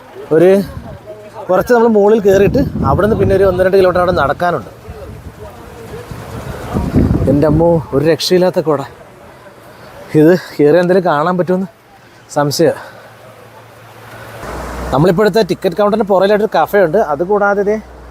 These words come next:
ഇവിടെ ഈ നമ്മൾ ലൈൻ നിൽക്കുന്നതിൻ്റെ അപ്പുറത്തായിട്ട് തന്നെ ഒന്ന് രണ്ട് കടകളൊക്കെ ഉണ്ട് കോഫിയൊക്കെ കുടിക്കാനൊക്കെ. ഞാൻ ആ കഫേ കയറി, ഏ, കോഫി കുടിച്ച് ഞാനിങ്ങനെ മടിച്ച് നിൽക്കുകയാണ്. കാരണം വെച്ചാൽ ഇവിടെ നമ്മൾ, ഏ, കുറച്ച് വണ്ടി പോകണം, അവിടെ എത്തിയിട്ടാണ് പിന്നെ നമ്മൾ നടന്ന് പോകേണ്ടത്.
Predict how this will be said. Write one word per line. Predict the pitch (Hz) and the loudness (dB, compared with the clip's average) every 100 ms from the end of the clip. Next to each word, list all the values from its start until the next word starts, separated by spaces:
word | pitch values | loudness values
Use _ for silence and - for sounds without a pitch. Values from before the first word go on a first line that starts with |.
| - - - - - | -20 -20 -20 -20 -6
ഇവിടെ | 190 214 226 185 - 185 | 0 2 2 0 -4 2
ഈ | 190 196 208 214 - | 4 6 4 2 -2
നമ്മൾ | 180 185 202 | -2 2 4
ലൈൻ | 185 202 | 4 2
നിൽക്കുന്നതിൻ്റെ | 214 208 208 202 | 2 2 2 0
അപ്പുറത്തായിട്ട് | 196 202 196 | 0 0 2
തന്നെ | 202 208 190 | 2 2 0
ഒന്ന് | 180 | 0
രണ്ട് | 196 | 2
കടകളൊക്കെ | 202 185 202 190 139 | 2 2 2 0 -2
ഉണ്ട് | 123 | -4
കോഫിയൊക്കെ | 156 156 170 156 | -2 0 0 -2
കുടിക്കാനൊക്കെ. | 139 131 117 98 - - - - | -4 -4 -8 -12 -16 -20 -20 -6
ഞാൻ | 123 135 | -2 0
ആ | 165 160 | 0 0
കഫേ | 139 185 | 0 2
കയറി, | 196 202 | 2 4
ഏ, | 190 - 156 151 151 151 143 - - - - - | 2 -2 0 2 2 2 -2 -10 -20 -20 -12 0
കോഫി | 151 147 170 | 0 2 0
കുടിച്ച് | 143 131 117 - - - - - - - - | 0 -2 -4 -12 -18 -20 -20 -20 -20 -20 -6
ഞാനിങ്ങനെ | 127 131 180 185 202 | -2 2 2 4 2
മടിച്ച് | 202 151 151 | 2 0 2
നിൽക്കുകയാണ്. | 220 202 208 170 | 2 2 0 2
കാരണം | 143 147 | 0 0
വെച്ചാൽ | 175 185 | 0 -2
ഇവിടെ | 175 170 | 0 2
നമ്മൾ, | 208 202 202 | 2 0 2
ഏ, | 165 196 170 - 139 147 | 4 2 0 -4 -2 0
കുറച്ച് | 135 156 - | 0 -4 0
വണ്ടി | 202 185 214 | 0 2 0
പോകണം, | 175 156 123 - - - - - | 2 0 -2 -8 -20 -20 -20 -4
അവിടെ | 135 190 | 0 0
എത്തിയിട്ടാണ് | 190 208 | 0 0
പിന്നെ | 185 185 | 2 2
നമ്മൾ | 185 | 2
നടന്ന് | 185 151 147 170 | 0 0 0 0
പോകേണ്ടത്. | 143 117 98 | 0 -4 -6